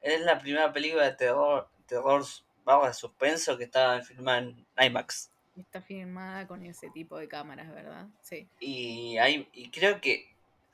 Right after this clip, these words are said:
Speaker 1: vamos a ser sinceros, vos vas por primera vez a un imax y después no querés volver a pisar en tu puta vida un cine normal.
Speaker 2: No, no, porque le empezás a encontrar diferencias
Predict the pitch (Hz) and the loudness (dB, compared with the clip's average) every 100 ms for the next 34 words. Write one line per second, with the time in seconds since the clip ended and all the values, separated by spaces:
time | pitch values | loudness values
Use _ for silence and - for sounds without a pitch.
0 | _ _ 139 180 175 147 143 131 117 131 | _ _ 4 4 4 -2 -4 -4 -2 6
1 | 190 190 165 - - _ _ - 127 117 | 6 6 2 -6 -18 _ _ -4 0 0
2 | 123 131 139 135 135 120 117 143 160 143 | -2 0 2 2 -2 -2 -2 2 0 0
3 | - - _ _ _ _ - 117 131 139 | -8 -18 _ _ _ _ -4 -2 0 -2
4 | 135 123 127 123 120 127 123 117 120 113 | 0 0 2 2 4 2 2 -4 -4 -2
5 | 131 127 _ - 127 120 113 139 139 131 | -2 -2 _ -14 -14 -16 -20 -10 -2 -2
6 | 135 127 120 127 120 113 113 107 _ _ | -2 -6 -10 -6 -4 -4 -4 -8 _ _
7 | - 190 - - _ _ - 185 180 160 | -2 -2 -2 -10 _ _ -12 -8 -8 -12
8 | - _ 190 190 196 190 - 170 160 160 | -16 _ -12 -10 -8 -10 -8 -10 -10 -12
9 | 160 156 156 180 180 160 151 175 160 - | -14 -14 -12 -12 -10 -12 -12 -16 -16 -14
10 | 160 165 160 160 160 160 160 165 165 151 | -12 -12 -16 -14 -12 -12 -12 -14 -12 -10
11 | 156 - | -12 -16